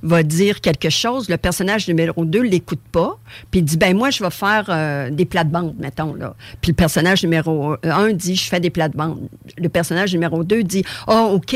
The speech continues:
mais moi, j'aimerais mieux qu'on attende un peu, on va mettre des pots de fleurs au lieu de faire les plates-bandes tout de suite, parce qu'on n'est pas encore installé. Puis après, on va savoir vraiment où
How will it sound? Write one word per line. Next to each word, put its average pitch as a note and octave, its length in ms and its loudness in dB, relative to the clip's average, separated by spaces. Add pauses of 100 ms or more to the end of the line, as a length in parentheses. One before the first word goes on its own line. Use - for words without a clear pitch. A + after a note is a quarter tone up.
(140)
mais F#3+ 120 2
moi, A3 180 0
j'aimerais F#3 340 0
mieux A#3 160 0
qu'on F3+ 200 2
attende G#3+ 340 0
un E3 80 2
peu, B3 120 -2
on A#3+ 60 -2
va F#3+ 140 0
mettre G3+ 180 0
des F3+ 140 0
pots F3 180 -4
de - 80 -10
fleurs G3 320 -2
au E3 80 -2
lieu E3 160 0
de - 60 -8
faire E3+ 140 0
les E3+ 100 0
plates-bandes E3 400 0
tout D#3+ 60 0
de - 40 -6
suite, - 300 -4 (320)
parce E3 120 2
qu'on G3 140 2
n'est F3 140 6
pas A3 160 2
encore F#3+ 260 2
installé. E3 560 0 (380)
Puis G3 160 4
après, G#3 260 0
on D#4+ 80 2
va F3 120 -2
savoir F3 400 2
vraiment E3+ 400 2
où G#3 140 2